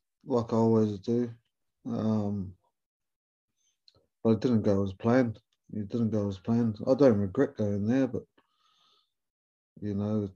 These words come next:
it's, uh, it's, it's quite hard. We didn't live up to what we, um, should have done,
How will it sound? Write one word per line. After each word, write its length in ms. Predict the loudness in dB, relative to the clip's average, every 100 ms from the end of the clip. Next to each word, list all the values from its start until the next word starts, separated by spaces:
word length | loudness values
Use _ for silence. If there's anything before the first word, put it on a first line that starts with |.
| -8
it's, 320 | -8 -8 -6
uh, 280 | -4 -2 -6 -10 _ _ _ _ _ _ _ _ _ _ -10
it's, 180 | -10 -4 -2
it's 200 | -2 -4
quite 280 | -2 0
hard. 160 | 0 2
We 100 | 2
didn't 220 | 4 4
live 160 | 2 2
up 200 | -2 -4
to 100 | -2
what 220 | -2 0
we, 240 | -2 -2
um, 320 | -4 -6 -8 -12 _ _ _ _ _ _ _ _
should 220 | -4 -2
have 140 | 0
done, 260 | 0 0